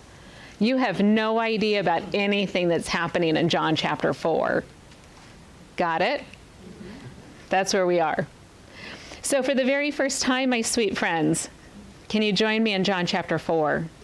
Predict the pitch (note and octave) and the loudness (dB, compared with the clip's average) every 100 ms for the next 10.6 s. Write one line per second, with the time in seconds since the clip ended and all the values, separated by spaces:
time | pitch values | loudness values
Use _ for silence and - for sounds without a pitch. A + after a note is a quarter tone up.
0 | - - - - - - - - - - | -20 -20 -20 -20 -20 -20 -20 -20 -20 -20
1 | - - - C4 C#4+ D4+ C#4+ C4+ C4 A3 | -20 -12 -2 0 2 2 0 0 0 2
2 | G#3 G#3+ G#3 - A3+ G#3+ G#3 F#3 - F3+ | 2 2 0 0 0 2 0 0 0 2
3 | D#3+ D#3+ E3+ - - - - - - - | 2 0 -2 -6 -20 -20 -20 -20 -20 -20
4 | - - G#3+ G#3+ G3+ F#3+ - A3 G#3 G3 | -20 -4 0 2 2 0 0 0 2 2
5 | F#3+ F#3+ F#3 F3+ F3+ F3+ F3+ E3+ E3 E3+ | 2 2 2 2 0 0 0 0 0 0
6 | D#3+ - E3+ D3+ D3+ F3+ - - - - | 0 0 0 2 0 -4 -10 -20 -20 -20
7 | - - - - - - - - A3+ C#4+ | -20 -20 -20 -20 -20 -20 -10 0 0 2
8 | - B3 A#3+ - A#3+ A3 - D4 - G#3+ | 2 2 2 2 0 0 0 0 0 0
9 | A3+ A3 A#3+ C4+ D#4+ D#4 C4 A#3+ - A3+ | 2 2 2 2 2 2 0 0 0 0
10 | G3+ F#3+ F3+ D#3+ C#3+ C#3+ | 2 2 2 2 0 -2